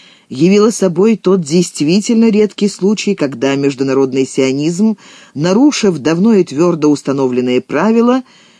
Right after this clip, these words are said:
несколько приподнялся над бруствером. Иванов.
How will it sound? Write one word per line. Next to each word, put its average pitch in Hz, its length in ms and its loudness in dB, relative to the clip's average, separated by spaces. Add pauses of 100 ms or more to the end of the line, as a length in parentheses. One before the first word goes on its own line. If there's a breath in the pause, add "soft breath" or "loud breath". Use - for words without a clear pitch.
(240 soft breath)
несколько 220 1000 -2
приподнялся 175 1120 -2 (220 soft breath)
над 151 260 -4
бруствером. 104 880 -6 (1160)
Иванов. 131 600 -4